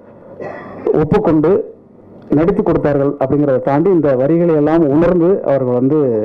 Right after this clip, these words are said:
அஹ், செய்து தருவதற்கு ஒரு நாள் முழுக்க எங்கள் உடனேயே இருந்து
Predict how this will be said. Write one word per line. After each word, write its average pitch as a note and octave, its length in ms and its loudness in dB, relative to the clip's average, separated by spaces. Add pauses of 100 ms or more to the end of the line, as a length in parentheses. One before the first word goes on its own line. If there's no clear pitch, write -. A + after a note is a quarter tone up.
(1000)
அஹ், C3 220 2
செய்து D#3 300 0
தருவதற்கு C3 440 0 (120)
ஒரு D3+ 160 2
நாள் D#3+ 320 2
முழுக்க D#3+ 340 2
எங்கள் C#3 240 0
உடனேயே C#3+ 380 0
இருந்து C3+ 320 0